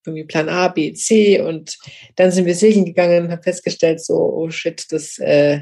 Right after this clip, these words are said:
also Segeln und Planen vertragen sich ja überhaupt nicht, weil dann ist dann ja der Wind und dann ist dann das Meer und dann gehen Sachen kaputt am Boot und immer ist irgendwas, was jeden Plan zerschlägt. Und ich musste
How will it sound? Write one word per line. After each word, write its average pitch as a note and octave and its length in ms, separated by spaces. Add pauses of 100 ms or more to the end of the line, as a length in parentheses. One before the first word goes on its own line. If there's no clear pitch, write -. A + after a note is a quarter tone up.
(160)
also D#3 220
Segeln E3 340
und D#3+ 140
Planen D#3+ 300
vertragen D#3+ 380
sich D#3 140
ja D#3 80
überhaupt A3 440
nicht, C#4+ 380 (760)
weil E3 220
dann D#3 160
ist D#3 160
dann D3+ 140
ja C#3+ 120
der C#3+ 200
Wind A3+ 420
und D3+ 140
dann C#3+ 140
ist - 180
dann D3+ 120
das D3+ 180
Meer A3+ 460
und D3+ 140
dann D3 160
gehen D3 200
Sachen G#3+ 240
kaputt G3+ 340
am F3 200
Boot F#3 520
und D#3+ 280
immer A3 240
ist G#3+ 300
irgendwas, A3+ 540
was G#3+ 280
jeden G#3+ 540
Plan F3+ 400
zerschlägt. D#3+ 640 (640)
Und F3 380
ich E3 140
musste G#3 340